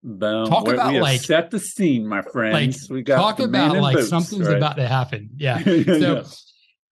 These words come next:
Speaker 2: that, so I think, I think that's kind of an aside, but I think about, like, if you wanna, if you wanna learn good stories, just listen to, like, opening stanzas of country
Speaker 1: <laughs> That's right.
Speaker 2: music.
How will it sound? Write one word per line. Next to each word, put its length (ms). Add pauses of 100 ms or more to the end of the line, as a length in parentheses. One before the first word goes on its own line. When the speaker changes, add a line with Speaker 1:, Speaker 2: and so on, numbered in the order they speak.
(120)
Speaker 2:
that, 440
so 80
I 140
think, 200
I 60
think 140
that's 140
kind 120
of 60
an 80
aside, 460
but 80
I 60
think 180
about, 180
like, 160
if 320
you 80
wanna, 260
if 160
you 60
wanna 140
learn 180
good 160
stories, 440
just 280
listen 220
to, 60
like, 200
opening 280
stanzas 440
of 80
country 240
Speaker 1:
<laughs> 20
That's 140
right. 60 (100)
Speaker 2:
music. 120